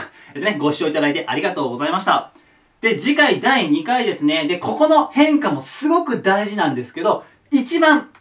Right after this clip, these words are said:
出題されやすいのは次です。四番目。次ね、各変化のとこなので、それを次回やっていきます。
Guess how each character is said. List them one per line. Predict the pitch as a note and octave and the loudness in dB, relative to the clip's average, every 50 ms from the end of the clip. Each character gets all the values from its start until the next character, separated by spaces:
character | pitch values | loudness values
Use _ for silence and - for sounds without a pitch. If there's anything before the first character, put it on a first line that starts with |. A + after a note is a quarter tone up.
| _ _ | _ _
出 | - - A#3+ G#3+ - B3 | -8 -6 -6 -6 -4 -2
題 | B3 B3 A#3 A3 | -2 -2 -2 -2
さ | - A3+ | -2 -2
れ | A3+ A#3+ | -2 -2
や | A#3+ A#3 A#3 | -2 -2 -2
す | - A#3+ | -4 -4
い | G3 | -4
の | E3+ | -4
は | - - | -6 -8
次 | - - - G#3 G3+ A#3+ | -10 -8 -6 -4 -2 0
で | - - | -2 -2
す。 | - - | -4 -4
四 | - D#3 G3+ C4+ C#4+ C4+ B3 | 0 2 2 4 4 2 4
番 | B3 A#3 A3+ G#3+ | 4 4 2 2
目。 | G#3+ F#3+ - - _ | 0 -4 -4 -6 _
次 | - A3+ G3 | -8 -4 -2
ね、 | D#3+ D3 D3 | -2 -2 -2
各 | C#3+ F3 F3 - C#3+ D3 | -2 -6 -8 -8 -8 -8
変 | C#3+ - G3+ G#3+ G#3 E3+ | -6 -4 -2 -2 -2 -2
化 | C3+ A#2+ | -4 -4
の | B2 | -4
と | C3+ C#3+ C#3 | -4 -4 -4
こ | C#3 | -4
な | B2+ A#2 A#2 | -4 -4 -6
の | - A#2+ | -4 -4
で、 | F#3+ F3 - - - - - | -4 -4 -4 -6 -12 -20 -10
そ | - - A3+ | -4 0 0
れ | A3+ A3+ | 2 2
を | - D3 C#3+ | 0 -2 -6
次 | C#3+ E3+ | -8 -6
回 | - E3 D3 A#2+ | -4 -4 -2 -2
や | A#2+ A#2+ | -4 -6
っ | - | -6
て | - D3 | -4 -6
い | C3+ - | -6 -4
き | C3+ | -4
ま | C3 B2 B2 | -4 -4 -4
す。 | - - | -6 -10